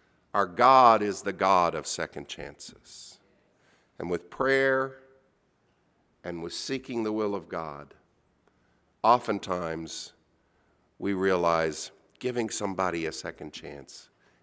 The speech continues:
is exactly what needs to happen. Let's pray. Dear God, we thank you so much that you have given us second chances. We are,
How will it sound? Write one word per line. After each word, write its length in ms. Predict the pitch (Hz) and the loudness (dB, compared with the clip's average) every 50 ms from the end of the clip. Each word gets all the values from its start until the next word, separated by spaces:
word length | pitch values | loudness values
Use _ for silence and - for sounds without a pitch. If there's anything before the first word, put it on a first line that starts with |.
| _ _ - | _ _ -18
is 160 | - 73 76 | -16 -16 -16
exactly 880 | 76 71 73 73 71 69 - - 95 101 101 95 - - - 90 80 78 | -16 -16 -18 -18 -16 -14 -8 -4 0 0 0 0 -2 -6 -10 -12 -10 -10
what 240 | - - - - | -10 -12 -14 -14
needs 320 | 80 78 76 - - - - | -16 -16 -14 -14 -14 -16 -16
to 120 | - 71 69 | -16 -18 -18
happen. 420 | - - - - - - - _ _ _ _ _ _ _ _ _ 120 _ - _ _ _ _ _ _ _ _ _ _ _ _ _ - | -20 -20 -20 -20 -20 -20 -20 _ _ _ _ _ _ _ _ _ _ _ -20 _ _ _ _ _ _ _ _ _ _ _ _ _ -4
Let's 160 | 131 139 - | -4 -4 -4
pray. 340 | - - - 98 87 78 71 - - - _ _ _ _ _ _ _ _ _ _ _ _ _ _ _ _ _ _ _ _ _ _ _ _ - - - - - - - - - - _ _ _ | -2 2 2 4 4 2 -2 -4 -10 -18 _ _ _ _ _ _ _ _ _ _ _ _ _ _ _ _ _ _ _ _ _ _ _ _ -18 -18 -18 -18 -20 -20 -20 -20 -20 -20 _ _ _
Dear 140 | - 156 143 | 2 4 4
God, 460 | 113 113 113 113 113 113 113 101 107 - | 6 8 8 10 10 8 8 6 2 -4
we 60 | - 131 | -6 0
thank 280 | - 147 143 139 - 139 | 4 6 6 6 4 0
you 40 | |
so 200 | 123 - - 143 | 0 4 6 6
much 380 | 127 123 117 110 107 104 - - | 8 8 8 8 6 6 2 -2
that 160 | 98 - - | -4 -2 0
you 120 | 117 113 107 | 0 2 4
have 200 | 104 92 87 85 | 4 2 2 2
given 260 | 110 107 101 98 95 | 0 2 4 6 6
us 180 | 104 117 - | 6 6 6
second 380 | - - 107 87 - - 78 78 | 2 -2 -2 -2 -2 -4 -8 -8
chances. 580 | - - 80 78 76 - - - - - 82 85 | -8 -8 -8 -8 -10 -12 -14 -14 -14 -16 -14 -10
We 220 | 87 87 87 85 | -8 -6 -4 -2
are, 180 | 80 78 76 | -2 -2 -4